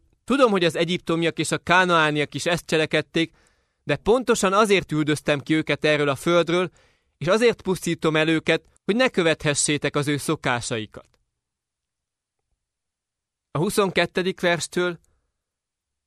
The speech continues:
"Férfival ne hálj úgy, ahogyan asszonnyal hálnak. Utálatosság az. Semmiféle állattal ne közösülj,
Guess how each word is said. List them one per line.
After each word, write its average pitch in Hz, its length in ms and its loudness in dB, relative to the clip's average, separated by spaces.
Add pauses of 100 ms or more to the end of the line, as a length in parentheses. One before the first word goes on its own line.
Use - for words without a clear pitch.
"Férfival 208 520 4
ne 226 180 2
hálj 160 280 4
úgy, 165 260 -4
ahogyan 156 320 0
asszonnyal 139 580 -2
hálnak. 113 580 -6 (320)
Utálatosság 135 1000 0
az. - 260 -18 (680)
Semmiféle 220 580 2
állattal 147 580 2
ne 143 120 -2
közösülj, 147 600 -4